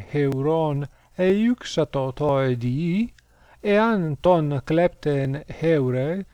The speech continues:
ἔρυφον ὥθῴαι θύσαι. Ἐλθὼν δὲ εἰς τὴν ἀντρυμμόν καὶ θεαζάμενος λέοντα, κατεσθίοντα τὸν μόσχον, περίφοβος γενόμενος, ἐπάρας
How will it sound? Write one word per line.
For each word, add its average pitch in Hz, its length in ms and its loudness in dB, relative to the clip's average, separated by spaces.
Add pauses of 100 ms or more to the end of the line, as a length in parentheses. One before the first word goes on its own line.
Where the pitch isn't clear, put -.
(300)
ἔρυφον 233 680 0
ὥθῴαι 170 880 2
θύσαι. 131 760 -2 (600)
Ἐλθὼν 160 800 2
δὲ 147 320 2
εἰς 147 520 -4
τὴν 135 140 -4
ἀντρυμμόν 135 1000 -2 (360)
καὶ 151 320 2
θεαζάμενος 143 1080 -2
λέοντα, 208 680 -2 (280)
κατεσθίοντα 147 1200 -2
τὸν 143 220 -2
μόσχον, 214 760 -2 (340)
περίφοβος 175 840 0 (100)
γενόμενος, 208 760 0 (560)
ἐπάρας 196 680 0